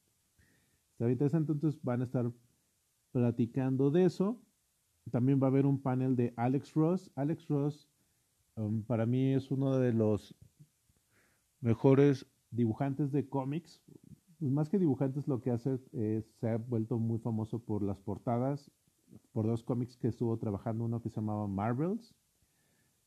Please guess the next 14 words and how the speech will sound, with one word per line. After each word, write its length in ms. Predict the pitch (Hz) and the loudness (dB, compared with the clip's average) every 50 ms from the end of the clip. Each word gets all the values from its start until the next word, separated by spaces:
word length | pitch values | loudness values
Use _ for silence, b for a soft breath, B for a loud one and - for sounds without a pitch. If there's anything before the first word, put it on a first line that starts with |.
| _ _ | _ _
que 100 | 131 123 | -2 0
era 180 | 117 117 117 | 2 2 4
de 100 | 110 120 | 4 2
un 140 | 120 120 120 | 2 2 2
periodista 580 | 120 127 113 120 110 120 117 113 - 131 117 - | 2 2 2 4 4 2 0 0 -2 -4 -2 0
que 100 | - 120 | 0 0
iba 260 | 110 113 113 113 110 - _ | 2 2 0 0 -2 -4 _
pasando 380 | - 117 104 - 120 113 117 110 | -4 -4 -2 -2 -2 -2 -2 -4
por 240 | - - 113 110 110 | -4 -4 -4 -2 -2
las 160 | 110 107 98 | -2 0 0
diferentes, 880 | 110 104 - - 110 107 107 107 107 - 123 110 110 110 104 - _ - _ _ _ _ | -2 -2 -2 -4 -2 -2 -2 -2 -2 -2 0 0 0 0 -2 -6 _ -20 _ _ _ _
por 120 | 120 107 | -8 -6
así 320 | 107 101 95 - _ - 110 | -6 -6 -8 -8 _ -4 -4
decirlo, 640 | 107 104 - - 117 107 101 107 104 104 107 - | -4 -4 -4 -6 -6 -6 -4 -4 -6 -6 -6 -8